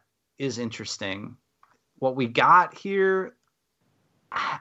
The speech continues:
I wanted to like it more than I did. I think this idea that, um, you know, post-Joker War, there's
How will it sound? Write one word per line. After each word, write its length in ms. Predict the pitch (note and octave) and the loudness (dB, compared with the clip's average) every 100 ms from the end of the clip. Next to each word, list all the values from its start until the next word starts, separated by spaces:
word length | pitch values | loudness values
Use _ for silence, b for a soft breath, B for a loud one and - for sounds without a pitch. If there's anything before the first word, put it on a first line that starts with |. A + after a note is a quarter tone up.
| - | -2
I 100 | E3 | -2
wanted 460 | C#3+ F3 F#3+ G3+ | 0 4 4 4
to 80 | F#3+ | 2
like 300 | F3+ F#3 - | 4 2 2
it 100 | E3+ | -2
more 200 | C#3+ C#3+ | 2 2
than 140 | C#3 | 2
I 80 | C3 | 0
did. 440 | A2 A2 A#2 B2+ C#3+ b b b b b - | 0 2 4 2 -2 b b b b b -4
I 100 | C3 | -2
think 240 | E3 D#3 | 0 0
this 200 | E3+ - | -2 2
idea 420 | G3+ C3 C3 C3+ | 2 2 2 2
that, 360 | A#2+ A#2+ A#2 A#2 _ | 2 2 2 -2 _
um, 480 | A2+ G#2 G#2 G2 G2 _ _ _ _ _ _ _ _ - | -2 0 0 -2 -12 _ _ _ _ _ _ _ _ -4
you 140 | C3+ | 0
know, 140 | B2 | 0
post-Joker 880 | A#2 - C#3+ C#3 - - B2 A#2 C3 | -2 2 2 2 -2 0 0 2 -2
War, 640 | A2+ A2+ A#2 A#2 A#2 A#2 b b b b b _ | 0 2 6 8 6 4 b b b b b _
there's 540 | - A2 A2 A2 G2+ | -2 2 4 2 -2